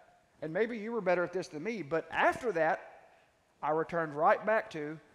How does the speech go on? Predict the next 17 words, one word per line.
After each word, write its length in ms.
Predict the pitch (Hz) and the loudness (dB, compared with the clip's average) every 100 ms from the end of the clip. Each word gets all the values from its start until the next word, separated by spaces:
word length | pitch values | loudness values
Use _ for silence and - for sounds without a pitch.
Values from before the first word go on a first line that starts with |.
| _ | _
most 340 | 143 165 196 202 | -2 2 2 -2
of 80 | |
my 200 | 202 208 | -2 0
prayer 320 | 214 240 233 170 | 0 2 4 6
life 360 | 139 156 - - - - _ - | 4 2 -2 -14 -20 -20 _ -6
being 220 | 147 156 | -4 -2
a 60 | 156 | -4
private 520 | 160 156 175 185 - | 0 2 2 0 -2
thing 320 | 156 139 156 - _ _ _ _ _ _ _ _ _ _ _ _ _ _ _ 147 | -4 -4 -10 -18 _ _ _ _ _ _ _ _ _ _ _ _ _ _ _ -6
that 120 | 143 | -4
was 120 | 147 | -6
expressed 400 | 127 - 180 - | -10 -4 -4 -4
between 300 | 160 151 143 | -6 -6 -4
me 140 | 147 | -4
and 80 | 180 | -2
the 60 | 214 | 2
Lord, 360 | 165 135 170 | 4 4 2